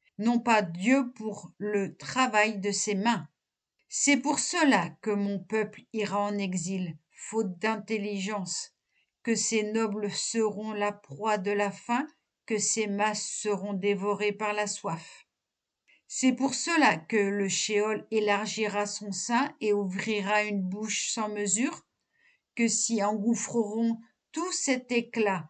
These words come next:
cette richesse et cette foule bruyante et joyeuse. Ainsi l'homme sera déprimé et le mortel humilié,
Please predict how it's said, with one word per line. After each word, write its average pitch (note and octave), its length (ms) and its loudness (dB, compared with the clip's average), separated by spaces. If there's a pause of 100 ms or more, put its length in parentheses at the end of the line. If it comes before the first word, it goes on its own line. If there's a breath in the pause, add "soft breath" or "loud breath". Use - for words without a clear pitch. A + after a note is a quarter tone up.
(140)
cette B3 400 0
richesse B3+ 720 2 (140)
et A#3 60 2
cette B3 280 4
foule B3 420 4
bruyante B3 640 4
et A#3 80 2
joyeuse. A#3 720 2 (680)
Ainsi A#3 680 6
l'homme A#3+ 260 6
sera A3+ 440 2
déprimé B3 920 2
et G#3 120 4
le G#3 160 0
mortel G#3+ 580 -2
humilié, A3 640 0